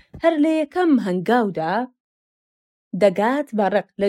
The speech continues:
جیاتی ئەوەی کە بەهۆی زانینەوە بگات بە تێگەیشتن، هەستکردن و ئەشق گەیشت بە ڕق. لە جیاتی ئەوەی ئەشق ببەخشێ و ڕق بنبڕ بکات،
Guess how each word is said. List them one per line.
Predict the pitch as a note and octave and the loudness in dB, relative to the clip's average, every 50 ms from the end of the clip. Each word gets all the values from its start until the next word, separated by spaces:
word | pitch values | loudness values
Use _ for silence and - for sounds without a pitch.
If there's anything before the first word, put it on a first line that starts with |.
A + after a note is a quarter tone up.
| F#3 F#3 | -2 0
جیاتی | C#4+ E4+ F#4 F#4 F4+ - C#4 - | 0 0 0 0 -2 -4 -4 -2
ئەوەی | A3 A#3 A#3 G#3+ G#3 - | 2 2 2 2 2 0
کە | A3 G3+ F3+ | -2 -2 0
بەهۆی | F#3 F3 F3 E3+ D#3+ D#3+ E3 | -2 -2 -2 -4 -4 -4 -2
زانینەوە | F#3+ G3 G3+ A3+ C4+ D4+ C#4+ C#4+ C#4 C#4 C#4 C#4 | -2 -2 0 2 2 2 2 2 2 0 0 -2
بگات | E4+ C4+ B3 G3 E3+ D#3 D#3+ | -2 -2 -2 -4 -4 -4 -6
بە | D#3+ D#3+ | -8 -8
تێگەیشتن، | - E3+ D#3+ D#3+ D#3+ D#3+ E3 - - F3 F#3+ E4+ F4+ F4+ _ _ _ _ - | -8 -8 -8 -6 -8 -8 -8 -8 -4 -2 -2 -2 -4 -6 _ _ _ _ 0
هەستکردن | D4+ D#4 D4+ - - D#4+ D#4 C#4 F4 F4 E4+ | 0 0 0 0 -4 -4 -2 0 0 0 0
و | E4 - - | 0 0 0
ئەشق | - C4+ - - C#4+ C#4+ C#4+ _ _ _ _ - G3+ | -2 -2 -2 -2 -6 -6 -6 _ _ _ _ -2 2
گەیشت | G#3+ F#3 F3 E3+ - _ - | 2 2 2 0 -4 _ -2
بە | A#3 C4 C4 | -2 -2 -2
ڕق. | G#3+ - _ _ _ _ _ _ - | -4 -6 _ _ _ _ _ _ 2
لە | C4 B3 G3+ | 2 4 4
جیاتی | A3+ A#3 G#3+ G#3+ G#3+ A3 - | 4 4 4 2 0 -2 0
ئەوەی | G#3 G3+ G3 - - | 0 0 0 -2 -4
ئەشق | D4+ D4+ - E4+ - - | -6 -8 -8 -10 -6 -4
ببەخشێ | B3+ B3+ A3+ C4 B3 - - - C4+ C4+ | -2 -2 -2 -2 -4 -4 -2 2 2 2
و | C4+ C4+ C4+ - _ _ - B3+ | 2 2 -2 -8 _ _ -4 -4
ڕق | D#4 D#4 - A3 | -4 -4 -4 -4
بنبڕ | G#3+ F#3+ F3+ E3+ E3 D#3+ D#3+ | -4 -4 -4 -4 -6 -8 -8
بکات، | D#3 D#3+ - A3 C4 C#4+ | -10 -6 -4 -2 -2 -2